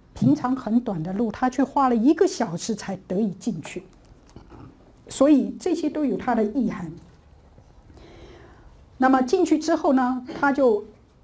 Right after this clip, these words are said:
呃，发现自己的家里的一个仆人叫 Missus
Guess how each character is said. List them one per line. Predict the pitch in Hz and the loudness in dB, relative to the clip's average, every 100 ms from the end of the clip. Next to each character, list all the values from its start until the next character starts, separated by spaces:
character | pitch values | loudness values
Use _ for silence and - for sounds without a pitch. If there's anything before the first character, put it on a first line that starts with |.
| _ | _
呃， | 208 190 | -4 -2
发 | 196 269 277 | 0 2 4
现 | 285 | 4
自 | 254 285 | 2 0
己 | - 180 | -2 -4
的 | 196 202 202 202 - - - - - _ - - - - | 0 0 0 -2 -10 -20 -20 -20 -20 _ -20 -20 -20 0
家 | 262 262 | 2 4
里 | 220 | 2
的 | 170 180 | 0 -2
一 | 202 | -2
个 | 208 | -2
仆 | - - 170 202 | -4 -8 -4 -2
人 | 151 180 - - | -4 -6 -12 -8
叫 | 214 202 | -4 0
Missus | 190 262 254 247 233 | 4 4 4 -2 -4